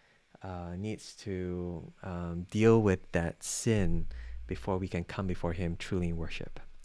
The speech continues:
You know, um, substitute means, uh, something needs to take the place of our life. Something needs to take the place of our treasure so that we can really come back to God and say that, you know, um, "You are our treasure. You are our God."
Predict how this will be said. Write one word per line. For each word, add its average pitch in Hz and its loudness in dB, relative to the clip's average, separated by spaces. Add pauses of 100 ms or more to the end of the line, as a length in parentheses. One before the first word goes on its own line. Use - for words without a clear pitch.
You - -6
know, - -8
um, 82 -8 (100)
substitute 113 0
means, 107 -2 (460)
uh, 85 -6
something 110 -4
needs 90 -6
to - -6
take - -6
the 82 -2
place - -2 (100)
of 87 -8
our 82 -2
life. 87 -2 (560)
Something 98 0
needs 101 0
to 92 -6
take - -4
the 85 -2
place - -4
of - -6 (100)
our 85 -6 (100)
treasure 87 -6 (360)
so - -6
that 92 0
we 92 -2
can 92 -2
really 95 2
come 95 -2
back 92 0
to - -6
God 80 -4
and 80 -4
say 85 -6
that, - -8 (180)
you - -10
know, 85 -10 (140)
um, 82 -14
"You 98 -2
are 90 0
our 82 -6
treasure. - -8 (280)
You 90 -2
are 85 -2
our 80 -6
God." - -8